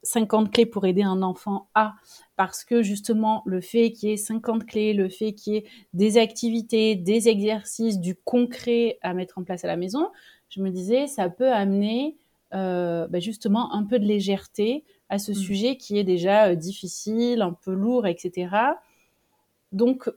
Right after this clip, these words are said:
Speaker 1: voilà, tu vois, tout ça, c'est arrivé très vite et ça s'est mis très facilement en place. Donc, toutes les idées principales, euh, le format, euh, voilà. Et donc, j'ai commencé, euh, comme ça, tout feu, tout flamme.
Speaker 2: Hmm.
Speaker 1: Trop contente. J'ai présenté, euh,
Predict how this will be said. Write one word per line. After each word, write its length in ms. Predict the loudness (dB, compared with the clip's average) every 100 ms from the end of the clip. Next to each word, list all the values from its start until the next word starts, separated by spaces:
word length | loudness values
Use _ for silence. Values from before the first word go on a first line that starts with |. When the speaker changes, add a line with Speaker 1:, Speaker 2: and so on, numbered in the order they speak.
| 0
Speaker 1:
voilà, 220 | 2 2
tu 80 | 2
vois, 140 | 0
tout 220 | 0 -4
ça, 300 | -2 2 2 2
c'est 240 | 0 0
arrivé 340 | 2 2 0
très 320 | -4 -4 -4 -2
vite 320 | 0 0 0
et 100 | -4
ça 160 | -4
s'est 160 | -4 -2
mis 180 | -4 -4
très 200 | -6 -4
facilement 420 | -4 -6 -4 -2
en 100 | -2
place. 260 | -6 -10 -12
Donc, 160 | -12 -10
toutes 160 | -6
les 160 | -4 -2
idées 160 | -4 -4
principales, 960 | -6 -12 -12 -8 0 2 4 4 2
euh, 120 | 0 0
le 160 | -2
format, 1080 | -2 -10 -10 -6 -4 -2 -2 -2 -2 -2 -4
euh, 20 |
voilà. 360 | -6 -4 -4 -6 _ _ _ _ _ _ 0
Et 80 |
donc, 180 | 2 2
j'ai 100 | 0
commencé, 540 | -4 -6 -6 -4 -2 -2
euh, 80 | -6 -12
comme 220 | -8 -6
ça, 380 | -4 -4 -4 -6 _ _ _
tout 120 | -10 -4
feu, 140 | -4
tout 140 | -4
flamme. 380 | -4 -2 -2 -4 -10 _ _ _ _ -10 0
Speaker 2:
Hmm. 340 | 0 0 -4
Speaker 1:
Trop 220 | 2 4
contente. 520 | 4 -2 0 0 0 0
J'ai 160 | 0
présenté, 640 | 2 0 0 0 0 2 2
euh, 200 | 0